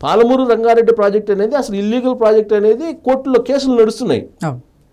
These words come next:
Speaker 1: దాని మీద ఫైట్ చేయట్లేదు ఏపీ ప్రభుత్వం. జగన్మోహన్ రెడ్డి ప్రభుత్వం ఫైట్ చేయట్లేదని చెప్పి అక్కడ ఉన్నటువంటి విపక్షాలు ప్రతిరోజు గత వారం రోజుల నుంచి జగన్మోహన్ రెడ్డి మీద
Speaker 2: విమర్శలు.
Speaker 1: విమర్శలు చేస్తున్నారు. ఇలాంటి పరిస్థితుల్లో పాలమూరు రంగారెడ్డి ప్రాజెక్టు, ఆ, అనేది తప్పుపడుతూ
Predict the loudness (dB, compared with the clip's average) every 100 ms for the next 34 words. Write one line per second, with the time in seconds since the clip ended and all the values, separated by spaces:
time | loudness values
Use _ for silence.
0 | _ _ _ -2 2 2 2 2 0 0
1 | -4 -4 -4 -6 -6 -4 -4 -6 -6 -6
2 | -6 -8 -8 _ _ _ _ _ _ -4
3 | 0 2 4 2 0 -2 -4 -4 -2 0
4 | 0 0 -2 0 0 2 2 2 0 0
5 | -2 -2 -2 -2 -4 -4 -6 -2 -4 -4
6 | -8 -18 -8 -4 -2 2 4 4 2 -2
7 | -2 -2 -2 0 0 0 0 0 -2 -4
8 | -2 -2 -2 -2 -2 -4 -4 -4 0 0
9 | 0 -4 -4 -2 -4 -6 -6 -2 0 0
10 | -2 -4 -6 -6 -6 -2 0 2 2 0
11 | 0 -2 0 -2 -2 -4 -4 -6 -4 -4
12 | -8 _ _ -10 -2 2 2 2 0 -2
13 | -2 -2 -2 -4 -10 _ _ -4 -2 0
14 | 0 0 -4 -2 -4